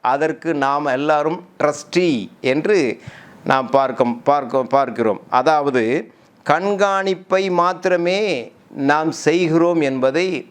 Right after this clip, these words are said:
உணர்ந்து கொள்ள வேண்டும். ஏனென்றால் பூமியும் அதன் நிறைவும் ஆண்டவருடையது என்பதை நாம் உணர வேண்டும்.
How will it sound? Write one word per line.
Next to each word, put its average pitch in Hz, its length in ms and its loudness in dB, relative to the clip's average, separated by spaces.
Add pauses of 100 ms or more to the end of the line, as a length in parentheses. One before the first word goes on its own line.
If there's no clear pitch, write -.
(140)
உணர்ந்து 165 500 0
கொள்ள 127 260 0
வேண்டும். 110 320 -4
ஏனென்றால் 135 800 0 (420)
பூமியும் 147 920 0
அதன் 127 320 0
நிறைவும் 131 800 0 (120)
ஆண்டவருடையது 123 1120 0
என்பதை 127 600 -2
நாம் 127 300 -4
உணர 113 380 -2
வேண்டும். 98 500 -8